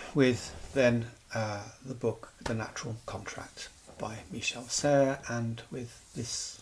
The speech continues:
first section, War, Peace. In fact,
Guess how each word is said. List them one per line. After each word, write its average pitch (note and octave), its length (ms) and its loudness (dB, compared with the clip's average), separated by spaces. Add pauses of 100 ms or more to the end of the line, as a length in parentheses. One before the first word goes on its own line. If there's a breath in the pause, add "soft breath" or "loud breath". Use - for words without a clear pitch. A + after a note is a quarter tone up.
first A#2+ 320 -6
section, - 500 -4 (180)
War, A2+ 360 -2
Peace. - 380 -4 (1900 loud breath)
In D#3 100 -4
fact, - 440 2